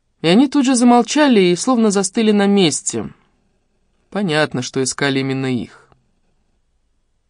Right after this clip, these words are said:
Тогда я попросил назвать хотя бы одну причину,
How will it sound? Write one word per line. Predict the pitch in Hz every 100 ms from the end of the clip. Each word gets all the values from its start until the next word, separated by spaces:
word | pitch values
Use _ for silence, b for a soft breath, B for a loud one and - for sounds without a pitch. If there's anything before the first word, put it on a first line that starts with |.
| _ _ _ _ _ -
Тогда | 147 143 156
я | 143 147 143
попросил | 135 131 139 - 147
назвать | 139 127 143 156
хотя | - 135 147
бы | 135
одну | 139 147
причину, | 147 143 - 160 123